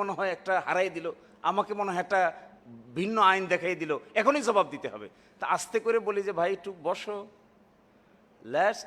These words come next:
your term comes and then you give a proper reply।" আমাদের কাছে মনে হয় এটা quite normal, because in terms of the শিবির's activities, we have been repeatedly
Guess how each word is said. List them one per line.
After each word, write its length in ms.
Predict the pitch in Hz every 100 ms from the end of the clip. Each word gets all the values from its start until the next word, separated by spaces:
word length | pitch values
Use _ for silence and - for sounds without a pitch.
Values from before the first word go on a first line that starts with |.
| - 190
your 160 | 190 185 170
term 220 | 185 202 202 190
comes 340 | 180 170 180 - - - _ _ _ _ _ 156
and 100 | 165 165 - - _ _ 143 151
then 160 | 196 226 - 175
you 80 | 156 135
give 120 | 147 143
a 20 | 117
proper 240 | - 113 101
reply।" 340 | - 104 92 90 - _ _ _ _ _ _ _ _ _ _ _ -
আমাদের 220 | 196 226 220
কাছে 140 | 233 220
মনে 120 | 226 226
হয় 120 | 226
এটা 120 | 226 - 254
quite 280 | 277 277 - 202
normal, 360 | 180 165 139 104 - - 139
because 280 | 156 196 196 - 180
in 60 | 170 -
terms 260 | 196 208 214 - 170
of 60 | 151
the 60 | 147
শিবির's 340 | - 202 226 196
activities, 480 | 147 151 123 117 139 - _ _ _ _ _ 165
we 60 | 190
have 120 | 233 233
been 140 | 240 214 185
repeatedly 540 | 190 185 170 151 175